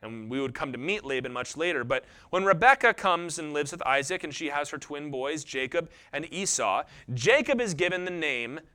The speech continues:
Jacob, which means heel catcher. And the idea of a heel catcher is you're running a race with somebody, you reach out and you trip them up. <laughs> And because he was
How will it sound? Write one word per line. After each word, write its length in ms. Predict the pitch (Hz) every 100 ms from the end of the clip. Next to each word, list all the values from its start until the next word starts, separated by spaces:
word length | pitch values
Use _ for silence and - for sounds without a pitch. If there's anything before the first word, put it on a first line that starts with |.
| -
Jacob, 440 | 113 117 101 147
which 200 | 147 160
means 560 | 143 147 135 139 160 - _ _
heel 320 | - 262 269
catcher. 560 | 180 - 120 - 82 58 _ - -
And 120 | 147
the 60 | 175
idea 340 | 185 185 247
of 80 | 226
a 120 | 180
heel 360 | 147 - 254 240
catcher 420 | - 151 - 143
is 260 | 151 143 - - -
you're 180 | 170 196
running 260 | 202 202
a 80 | 185
race 320 | 175 196 202
with 120 | 175 -
somebody, 560 | 165 139 131 123 123 - -
you 160 | 147 170
reach 240 | 190 -
out 220 | 185 180 165
and 140 | 156
you 60 | 147
trip 300 | - 196 -
them 160 | 156
up. 220 | 165 120 - 185 - 156 - -
<laughs> 180 | - -
And 240 | 156 139
because 360 | 143 147 165 -
he 100 | 180
was 240 | 156 123